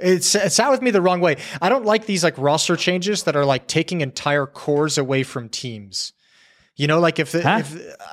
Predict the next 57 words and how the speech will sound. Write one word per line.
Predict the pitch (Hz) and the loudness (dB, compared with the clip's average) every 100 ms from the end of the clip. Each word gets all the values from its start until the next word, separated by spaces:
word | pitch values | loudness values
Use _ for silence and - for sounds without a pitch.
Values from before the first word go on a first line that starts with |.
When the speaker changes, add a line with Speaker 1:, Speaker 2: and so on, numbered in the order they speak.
| 147 | -4
Speaker 1:
like, | 190 151 | -2 0
they're, | 160 156 | 0 2
they're | 156 | 2
taking, | 143 196 190 | 2 0 0
like, | 156 139 | -2 -2
three | 151 160 | -4 -4
players | 196 - 170 160 143 | -2 0 2 4 2
at | |
a | 131 | 0
time. | - 139 131 113 | -2 -2 -2 -2
These, | 123 123 | -6 -4
they, | 143 135 135 | -6 -2 0
like, | 127 127 - | 0 -2 0
they're, | 131 | -2
they're | 113 120 | 0 -4
really | 120 160 185 147 | 0 2 2 0
fucking, | 123 - 156 143 123 110 | -4 -2 0 0 -4 -6
this | 147 - | -4 0
last | 156 165 | 0 0
one | 165 | -2
was | 131 | -4
really | 123 147 | -2 -2
weird | 117 131 127 | 0 0 0
to | |
me, | 120 | -2
and | 117 | -2
it | 120 | 0
hasn't | 160 180 135 | 0 0 0
always | 143 143 | 0 0
been | 139 131 | 0 -4
in | |
the | 110 | -6
past. | - 131 143 131 | -4 -2 0 0
I | |
don't | 143 | 0
know | 131 | 0
why | 120 131 | 0 0
this | 127 - | -2 -2
one | 127 | -4
is | 113 | -2
so | 135 117 | -2 -2
different, | 131 - 185 180 - - - | -6 -2 -2 -2 -14 -18 -4
but | 180 | 0
isn't | 208 277 - | 0 0 2
there, | 233 | 4
like, | 190 160 | 4 2
some | 165 147 | 0 0
kind | 147 139 | 0 2
of, | 123 110 - - - - - _ _ - | 0 -2 -18 -20 -20 -20 -20 _ _ -2
I | 180 | 2
don't | 202 | 4
know, | 147 | 4
doesn't | 165 214 | 4 4
it | 202 | 2
feel, | - 202 | 2 2
like, | 151 | 4
almost | 160 160 143 - | 2 2 0 -2